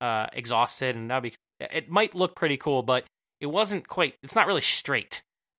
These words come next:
And I'm afraid that if I straighten it, though, I'm gonna cut off the guitars. So it's like, I don't know if I like it. I'm a really big stickler about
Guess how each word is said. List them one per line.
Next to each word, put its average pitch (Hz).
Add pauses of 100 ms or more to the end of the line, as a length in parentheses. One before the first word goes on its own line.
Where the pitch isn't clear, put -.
And 135
I'm 139
afraid 156
that 135
if 127
I -
straighten 165
it, 131
though, 131
I'm 123
gonna 117 (180)
cut 139
off 127
the 131
guitars. 110 (400)
So 120
it's -
like, 120 (960)
I 135
don't 135
know 120
if -
I 123
like 113
it. -
I'm 185
a 220
really 196
big 156
stickler -
about 123